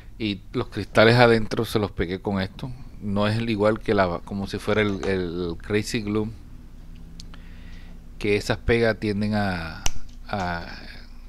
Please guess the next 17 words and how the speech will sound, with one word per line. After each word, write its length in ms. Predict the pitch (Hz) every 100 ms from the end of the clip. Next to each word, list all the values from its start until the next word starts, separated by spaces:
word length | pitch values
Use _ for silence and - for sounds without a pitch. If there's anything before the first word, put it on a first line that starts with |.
| - - - - - - - - -
a 80 | 107
botar 380 | 95 98 104 104
como 400 | 117 104 101 95 98
un 240 | 107 101
tipo 380 | - 110 104 107
de, 420 | 98 90 85 85
de 240 | 104 90
fume, 540 | - 120 120 110 113 110
¿verdad? 340 | 90 110 170 - - -
De 140 | 101 95
humo, 380 | 113 104 95 110 - - - - - - - -
de 100 | 92
gases, 640 | 101 117 - 92 - - - - - - - -
y 100 | 104
empaña 420 | 85 101 98 98
los 120 | 90
cristales. 500 | - 80 - 71 -